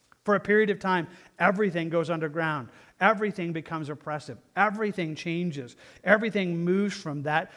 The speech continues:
so that really you could divide up what happens to the Jewish people in a number of categories. Some of them, they, they, they become those who forsake God,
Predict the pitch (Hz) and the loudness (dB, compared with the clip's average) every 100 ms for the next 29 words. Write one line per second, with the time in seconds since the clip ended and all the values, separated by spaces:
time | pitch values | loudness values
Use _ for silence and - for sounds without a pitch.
0 | - - 240 214 208 175 262 294 196 202 | -20 -2 2 2 2 -2 -4 -4 -6 -6
1 | - 160 143 147 160 165 175 170 - 160 | -6 -6 -6 -4 -2 2 2 0 -4 -4
2 | 156 147 - - _ _ _ _ _ _ | -2 -6 -14 -20 _ _ _ _ _ _
3 | _ _ _ _ _ - 185 175 143 180 | _ _ _ _ _ -2 0 2 0 0
4 | 196 - 165 143 165 165 190 170 170 165 | -2 -6 -6 -4 -6 -6 -8 -6 -8 -10
5 | - _ - 190 220 170 147 175 175 185 | -20 _ -6 -2 0 0 -2 -4 0 0
6 | 202 175 135 - - _ _ - _ - | 0 -2 -6 -8 -20 _ _ -20 _ -4
7 | - 226 233 165 143 156 196 220 170 185 | 2 4 4 2 0 -2 -2 -4 2 4
8 | 175 175 180 160 196 214 - 185 180 156 | 4 0 0 0 -2 -2 -2 0 0 2
9 | 170 170 170 - 170 156 175 - 170 151 | 2 0 -4 -4 -4 -4 -10 -4 -4 -4
10 | 139 113 | -10 -14